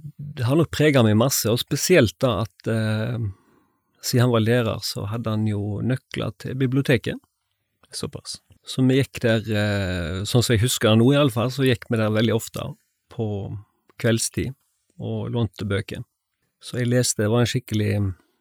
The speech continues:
Speaker 1: lesehest da. Egentlig det jeg husker fra barndommen var at jeg lå på sofaen og leste.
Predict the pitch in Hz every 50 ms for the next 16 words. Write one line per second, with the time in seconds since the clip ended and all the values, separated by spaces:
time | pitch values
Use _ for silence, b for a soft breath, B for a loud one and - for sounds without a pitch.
0 | _ _ - 123 113 117 113 - 110 95 92 87 - - 92 101 - _ _ _
1 | _ _ _ _ _ _ _ - 110 110 - 123 110 117 113 104 92 107 117 -
2 | - - 98 98 - 104 98 107 104 113 117 110 - - 104 113 123 120 - 117
3 | 113 117 120 143 151 127 120 120 110 107 104 107 - - 117 98 117 107 - -
4 | 110 104 104 101 107 107 104 - - -